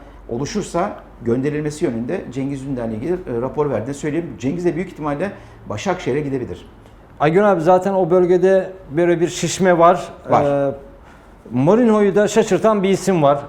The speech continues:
Speaker 2: Ee, kampta da, e, bu isim de Emre Mor.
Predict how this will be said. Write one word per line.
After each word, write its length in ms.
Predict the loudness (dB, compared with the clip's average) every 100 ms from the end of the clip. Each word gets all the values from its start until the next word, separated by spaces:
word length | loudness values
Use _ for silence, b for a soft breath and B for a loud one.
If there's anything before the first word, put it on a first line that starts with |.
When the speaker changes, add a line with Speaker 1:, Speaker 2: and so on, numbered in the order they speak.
| -12 -4
Speaker 2:
Ee, 200 | -4 -2
kampta 460 | 0 -2 0 0 2
da, 260 | 2 2 -8 -18 -8
e, 40 | -2 0 0 0
bu 80 | 0
isim 320 | -2 -2 -2
de 60 | 0
Emre 320 | 0 4 4
Mor. 240 | 8 6